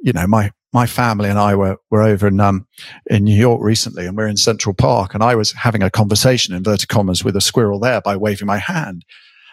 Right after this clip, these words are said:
And beneath the, beneath the sort of ridiculousness of, of how, how it looks,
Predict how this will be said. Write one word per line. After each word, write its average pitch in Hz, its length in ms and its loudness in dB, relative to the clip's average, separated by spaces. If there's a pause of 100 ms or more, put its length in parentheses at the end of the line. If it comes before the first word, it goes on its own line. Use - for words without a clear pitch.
(180)
And 123 280 0 (640)
beneath 165 400 2
the, 113 240 0 (100)
beneath 147 300 0
the 120 60 -2
sort 117 180 -2
of 101 40 2
ridiculousness 101 720 -2
of, 101 220 -6
of 107 80 0
how, 107 460 0
how 110 160 0
it 101 100 -2
looks, - 480 -2